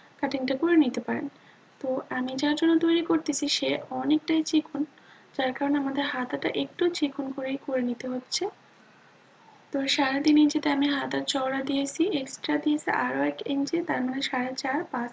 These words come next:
এরম হবে। তো আমি extra একটু বেশি করে কাপড় রেখে দিয়েছি। এবার আমি, দেখুন, indicate করে নিচ্ছি। আমি যাতে কুচি দেবো, যার কারণে indicate করে নিলাম। এই যে আমি কুচিটা দিয়ে এভাবে করে হবে। আর এটা কিন্তু আমাদের হা-,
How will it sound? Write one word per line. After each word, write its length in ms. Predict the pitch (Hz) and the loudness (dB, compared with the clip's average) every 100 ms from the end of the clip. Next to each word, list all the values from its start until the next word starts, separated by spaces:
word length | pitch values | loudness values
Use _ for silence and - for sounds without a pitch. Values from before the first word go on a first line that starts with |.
| - | -2
এরম 260 | 240 247 | -2 -2
হবে। 340 | 240 247 311 415 - - - - - - - - _ - | -2 -2 -2 -4 -6 -20 -20 -20 -20 -20 -20 -20 _ -6
তো 340 | 262 254 247 262 - _ _ _ _ _ _ _ 262 | -4 -2 -4 -6 -12 _ _ _ _ _ _ _ -10
আমি 140 | 262 | -8
extra 380 | 262 262 - 285 | -10 -10 -4 -4
একটু 300 | - - 285 | -4 -6 -4
বেশি 300 | 269 262 285 | -4 -4 -2
করে 160 | 294 | -2
কাপড় 320 | 285 277 294 285 | 0 -2 0 -2
রেখে 280 | 277 - | -2 -6
দিয়েছি। 420 | 277 277 285 - 415 - _ - - - | -4 -2 -4 -6 -10 -10 _ -20 -20 -20
এবার 220 | - - 285 | -10 0 2
আমি, 100 | 277 | 2
দেখুন, 320 | 269 269 311 | -2 2 2
indicate 420 | 254 247 247 247 | 4 2 0 -2
করে 220 | - 254 | -2 -2
নিচ্ছি। 460 | 233 240 - - 311 _ _ _ _ _ _ - | -2 -4 -8 -8 -10 _ _ _ _ _ _ -8
আমি 140 | 262 262 | -6 -4
যাতে 160 | 269 | -4
কুচি 320 | 277 277 277 | -2 -2 0
দেবো, 200 | 294 302 | 2 4
যার 220 | 302 262 262 | 2 2 -2
কারণে 260 | 254 247 | -2 -2
indicate 320 | 247 247 254 | 0 0 -2
করে 180 | - 262 | -4 -2
নিলাম। 300 | 247 247 320 | -2 0 0
এই 140 | 285 240 | 0 -2
যে 120 | 247 | -4
আমি 160 | 254 | -6
কুচিটা 480 | 254 262 254 277 277 | -4 -6 -4 -4 -6
দিয়ে 280 | 277 277 349 - - - - - | -4 -2 -2 -6 -20 -20 -20 -8
এভাবে 260 | 277 269 262 | -2 -2 -2
করে 160 | 269 | -4
হবে। 320 | 269 254 254 311 | -4 -4 -2 0
আর 220 | 254 247 | 0 -2
এটা 220 | 240 262 | -2 0
কিন্তু 260 | 302 330 320 | 4 4 4
আমাদের 280 | 262 254 294 | 0 2 0
হা-, 240 | 269 269 | 0 -8